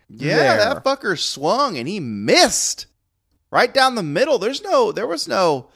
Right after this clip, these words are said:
Speaker 1: heel tactics in that pitch. It was straight baby, baby. He's like, "I'm right down the middle. I'm even keel. I'm Okada."
Speaker 2: I have to say that I would expect nothing less from your world champion, but then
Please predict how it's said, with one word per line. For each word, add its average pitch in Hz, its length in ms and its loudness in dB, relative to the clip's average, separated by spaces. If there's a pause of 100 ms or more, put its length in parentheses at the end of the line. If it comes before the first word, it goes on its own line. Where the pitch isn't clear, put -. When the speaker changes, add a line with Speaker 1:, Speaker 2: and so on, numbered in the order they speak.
(160)
Speaker 1:
heel 175 540 -2
tactics 131 640 -2
in 107 120 -8
that 98 240 -8
pitch. - 580 -10 (220)
It 170 100 0
was 233 160 -4
straight 170 400 -2
baby, 139 360 -2
baby. 98 500 -8 (580)
He's 143 160 -4
like, 110 160 -2
"I'm 165 160 -2
right 135 140 2
down 143 160 0
the 127 60 -6
middle. 127 280 -4
I'm 120 180 -4
even 135 320 -10
keel. 120 320 -8
I'm 123 160 -8
Okada." 127 540 -12 (580)
Speaker 2:
I 117 160 0
have 190 320 -2
to 226 80 -12
say 113 680 -4 (460)
that 135 140 0
I 139 120 2
would 143 160 -4
expect 165 340 -4
nothing 139 580 -4
less 120 440 0
from 131 200 -8
your 120 120 -2
world 120 320 -2
champion, 143 480 -6
but 120 260 -6
then 135 460 -2